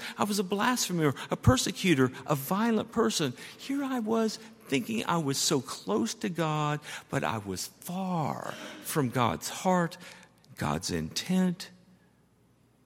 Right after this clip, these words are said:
Here I thought I was moving toward the light, and in fact, I was moving toward the darkness.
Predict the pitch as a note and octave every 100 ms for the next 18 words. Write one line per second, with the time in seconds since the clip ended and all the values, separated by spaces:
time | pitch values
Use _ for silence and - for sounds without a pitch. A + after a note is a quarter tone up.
0 | _ _ _ - B2+ B3 - E3+ D#3 F3+
1 | F#3 E3+ C#3+ C3 C#3+ D#3 C#3+ B2+ - -
2 | - G3+ F3 A#2 G#2 G2+ G2+ F2 D2+ -
3 | - - - C3 A2 - D3 D3 - A2+
4 | G#2 G2+ A2+ A2+ A2 G#2+ - F2+ G2+ G2
5 | - - - - - - - - - -